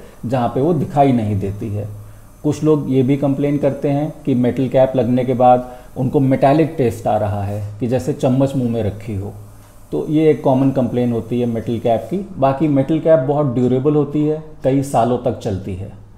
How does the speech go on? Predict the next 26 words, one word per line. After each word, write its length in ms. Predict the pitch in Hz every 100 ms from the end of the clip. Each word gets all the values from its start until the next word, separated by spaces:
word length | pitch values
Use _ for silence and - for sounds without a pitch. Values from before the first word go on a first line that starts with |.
| - -
अब 140 | 127 120
इसके 280 | 139 - 160
बाद 300 | 160 165 156
जो 100 | 165
second 360 | - - 170
number 240 | 165 160 160
की 120 | 165
cap 260 | 160 160 156
develop 420 | 147 147 151 151
हुई, 280 | 156 175 180 -
उसको 280 | 117 - 143
metal 340 | 123 113 135
ceramic 500 | 127 - 113 107 117
cap 180 | 117 127
बोलते 380 | 120 127 120 139
हैं। 260 | 139 196 - - - - - - -
तो 100 | 147
metal 360 | 135 131 175
cap 240 | 180 175 175
में 120 | 180
जो 120 | 170 175
problems 580 | 185 127 143 160 156
थी 140 | 160 160
या 80 | 160
कमियां 400 | 143 135 147 139
थी, 300 | 135 110